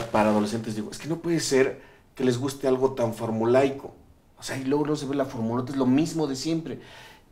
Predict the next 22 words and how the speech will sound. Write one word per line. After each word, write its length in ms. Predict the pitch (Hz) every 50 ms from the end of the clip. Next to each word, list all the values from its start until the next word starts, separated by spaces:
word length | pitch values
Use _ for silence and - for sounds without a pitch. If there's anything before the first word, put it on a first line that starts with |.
| _ -
Y 100 | 127 120
de 80 | 120
repente 320 | 113 110 - - 131 147 135
pienso 380 | - - - 139 131 127 131 135
y 40 |
digo, 220 | 120 117 104 98 - -
"a 100 | - -
ver, 160 | 107 123 120 120
tengo 260 | - 117 110 127 127
diecisiete 420 | 120 110 110 120 113 113 - 113
años, 380 | 110 107 110 113 113 - - - - - _ _ _ _ _ _ _ _
dieciocho, 600 | - 98 - - 120 113 107 110 - 117 113 117 123 123 -
diecinueve, 320 | - 98 101 104 110 113
veinte". 480 | 107 107 107 107 107 104 110 123 123 - - - - - _ _ _ _ _ _ _ _ _ _ _ _ _ _ _ _ - _ _ _ _ _ _ _ _ _
Es 140 | - 123 107
la 140 | 131 131 127
primera 340 | 120 110 110 113 123 127 120
vez 200 | 113 - - -
que 100 | - 110
veo 100 | 101 101
esta 160 | 98 - 101
fórmula. 420 | - - - - - - - -